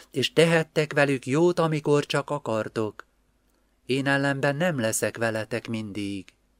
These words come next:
Ő megtette, amit tudott. Eljött, hogy előre megkenje testemet a temetésre. Bizony mondom nektek,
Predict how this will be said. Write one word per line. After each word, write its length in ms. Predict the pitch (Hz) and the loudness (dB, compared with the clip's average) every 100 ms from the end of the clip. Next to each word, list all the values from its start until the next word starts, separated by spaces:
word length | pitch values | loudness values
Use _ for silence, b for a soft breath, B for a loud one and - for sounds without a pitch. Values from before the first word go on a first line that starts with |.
| _ _ _ b b b | _ _ _ b b b
Ő 140 | 131 | -2
megtette, 580 | 127 160 - 156 - 147 | 0 0 0 -2 2 0
amit 320 | 139 139 139 - | 0 -2 -4 -4
tudott. 580 | 135 110 101 _ - - B B B B - | -4 -4 -6 _ -20 -20 B B B B -4
Eljött, 720 | 147 139 139 143 151 _ - _ b b | 0 2 4 2 0 _ -20 _ b b
hogy 140 | 123 120 | -6 2
előre 460 | 160 180 175 175 | 4 6 8 6
megkenje 640 | 156 160 - 156 156 156 151 | 4 0 -2 -2 0 -2 -2
testemet 600 | 139 135 - 139 131 131 | -2 -2 -2 -2 -2 -2
a 80 | 127 | -2
temetésre. 920 | 131 113 104 113 104 104 104 107 101 _ _ _ _ _ _ _ _ _ | -2 -4 -6 -4 -6 -6 -6 -6 -8 _ _ _ _ _ _ _ _ _
Bizony 300 | 147 151 156 | 0 4 4
mondom 380 | 151 156 143 135 | 4 2 0 0
nektek, 480 | 135 135 - 127 | 0 -2 -2 -2